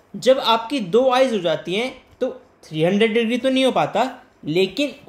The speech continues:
हंड्रेड एंड एटी डिग्री आप देख सकते हो। ठीक है,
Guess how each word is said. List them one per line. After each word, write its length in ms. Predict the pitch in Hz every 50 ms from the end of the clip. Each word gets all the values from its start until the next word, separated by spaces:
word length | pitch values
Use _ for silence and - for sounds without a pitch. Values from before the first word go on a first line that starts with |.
| - -
हंड्रेड 280 | 190 196 208 220 233 254
एंड 180 | 254 262 247
एटी 320 | - 214 202 202 - 254 233
डिग्री 320 | 202 160 147 160 196 220
आप 340 | 147 156 160 - - - -
देख 200 | 160 156 165 156
सकते 300 | - - 151 - - -
हो। 180 | 143 135 135 - - _ _ -
ठीक 160 | 202 202 311
है, 260 | 262 - - -